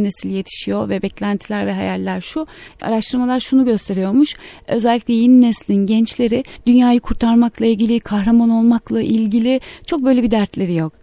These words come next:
Herkesin tek derdi var, fenomen olmak. Sosyal medyada ya da bir yerlerde ün,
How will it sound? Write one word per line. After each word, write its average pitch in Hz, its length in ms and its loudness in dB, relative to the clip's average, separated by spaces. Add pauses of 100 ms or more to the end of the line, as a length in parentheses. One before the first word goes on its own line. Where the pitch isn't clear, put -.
(140)
Herkesin 262 420 -2
tek 254 220 -4
derdi 196 240 -6
var, 262 160 -2
fenomen 190 480 -4
olmak. - 460 -10
Sosyal 185 360 -6
medyada 156 320 -4
ya 208 120 -4
da 185 120 -2
bir 220 60 2
yerlerde 180 640 0
ün, 190 220 2